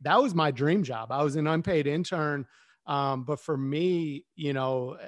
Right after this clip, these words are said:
I didn't care. Like, I, I had made it. And I think to have that happen, um, when I was so young, immediately out of college, um, forced me to,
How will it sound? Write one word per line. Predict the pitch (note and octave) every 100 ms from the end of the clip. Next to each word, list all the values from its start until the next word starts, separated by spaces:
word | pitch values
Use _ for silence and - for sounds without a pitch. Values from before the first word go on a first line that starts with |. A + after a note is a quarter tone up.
| -
I | D3 F#3
didn't | F#3+ C#3+
care. | - D#3+ D#3 B2
Like, | C3 C3
I, | C#3+ D#3 -
I | C#3+ E3
had | E3 D#3 C3
made | C3+ D3+ D3
it. | C3 C3 -
And | D3+ D3 C#3+ C3 - _ _ _ _
I | D3+
think | D3 - F#3+ G3 G3+ -
to | D#3+
have | - E3 D#3+ E3 C#3
that | C#3+ C#3 -
happen, | - C#3+ D3 - D3 C#3 C3+ C3+ C3 -
um, | C#3+ C3+ C3 B2+ B2+ B2 C3+ -
when | C3+ D3 C#3+
I | C#3+
was | C3+ -
so | D#3 C3+
young, | C3 C3+ C3+ C3+ C3 C3 - -
immediately | C3+ C#3 C#3+ D3 C#3+ C3+
out | C3+ C3
of |
college, | - D#3 E3 D3 C#3+ C3+ - - - _ _ D3
um, | C3+ C3 B2+ -
forced | - F#3+ A3 A#3
me | G#3+ G3
to, | D3+ C#3+